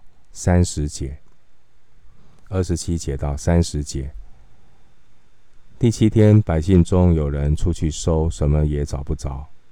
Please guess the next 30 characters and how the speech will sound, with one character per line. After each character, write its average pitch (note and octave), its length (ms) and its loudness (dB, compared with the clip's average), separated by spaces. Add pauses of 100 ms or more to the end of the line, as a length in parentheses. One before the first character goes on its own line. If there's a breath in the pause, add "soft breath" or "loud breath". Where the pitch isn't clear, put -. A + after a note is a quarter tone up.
(340)
耶 F#2 120 0
和 F2+ 60 4
华 D#2+ 140 0
对 D#2+ 160 0
摩 D2+ 180 2
西 D#2 160 -4
说 D#2 320 -2 (680 soft breath)
：“你 F#2 140 2
们 F#2+ 160 6
不 B2 120 4
肯 E2+ 240 2
守 D#2+ 200 -2
我 D#2 120 -2
的 D#2 400 -6
诫 F#2+ 240 2
命 E2+ 300 4 (460)
和 - 180 -6
律 E2+ 220 0
法， C#2+ 340 -6 (640)
要 F2+ 100 -2
到 E2 200 -2
几 C#2+ 180 -8
时 C#2 240 -8
呢？ D2 260 -2 (840)
你 - 120 -2
们 E2+ 160 2
看， E2+ 300 -2 (840 soft breath)
耶 G#2 160 2
和 F#2 180 0
华 D2+ 420 -6